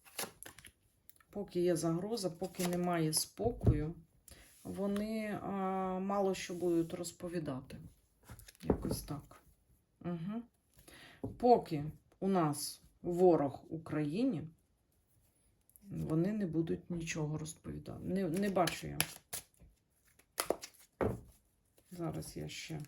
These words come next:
докладу. Чи буду, заговорять вони. М, ви знаєте,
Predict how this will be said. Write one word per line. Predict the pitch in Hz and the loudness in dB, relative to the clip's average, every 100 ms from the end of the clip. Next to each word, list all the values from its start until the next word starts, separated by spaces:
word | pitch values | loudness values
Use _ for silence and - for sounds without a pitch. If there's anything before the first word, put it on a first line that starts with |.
| - - | -14 -10
докладу. | 165 165 156 147 143 143 - - - - - - - _ _ | -10 -6 -6 -6 -8 -12 -16 -20 -20 -20 -20 -20 -20 _ _
Чи | - 156 | -6 -4
буду, | 156 170 151 156 | 0 0 0 4
заговорять | 185 180 196 175 160 143 139 156 | 6 6 4 4 2 2 -4 -6
вони. | 147 143 147 - _ _ _ _ - - - - - - - - _ _ _ _ _ _ _ _ _ - | -6 -6 -8 -12 _ _ _ _ -20 -12 -10 -10 -14 -20 -20 -20 _ _ _ _ _ _ _ _ _ -10
М, | 196 202 208 208 202 - - - - - | -6 -4 -4 -4 -6 -10 -20 -20 -20 -2
ви | 208 | 2
знаєте, | 208 311 294 175 | 6 6 4 2